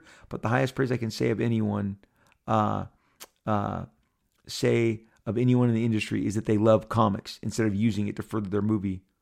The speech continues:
or writing career on T V. Rob just loves comics. Thank you for Deadpool, X-Force, The New Mutants, Major X." <laughs> He says before they ri-, he, this is his words, in parentheses, "before they hired Hickman to ruin everything."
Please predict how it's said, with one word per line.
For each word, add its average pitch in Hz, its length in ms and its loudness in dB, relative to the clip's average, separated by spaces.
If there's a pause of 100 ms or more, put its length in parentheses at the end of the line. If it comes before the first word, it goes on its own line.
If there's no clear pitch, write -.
(280)
or 104 80 0
writing 101 380 2
career 95 280 -2
on 92 140 -4
T 104 180 -2
V. 92 280 -4 (400)
Rob 113 400 6 (180)
just 120 340 2
loves 110 220 4
comics. 98 560 -4 (500)
Thank 120 200 2
you 120 60 -8
for 127 140 2
Deadpool, 117 480 2
X-Force, 117 460 -4
The 113 60 -4
New 117 120 -2
Mutants, 110 340 -2
Major 110 320 0
X." - 400 -6 (840)
<laughs> - 340 -8 (800)
He 135 120 -6
says 147 340 6
before 139 340 4
they 123 120 6
ri-, 120 260 6 (360)
he, - 260 -2
this 139 180 2
is 131 80 0
his 135 160 4
words, 123 260 2
in 123 140 2
parentheses, 123 400 2
"before 117 280 0
they 117 100 2
hired 117 320 2
Hickman 113 320 -2
to 107 60 0
ruin 113 280 -2
everything." 107 640 -2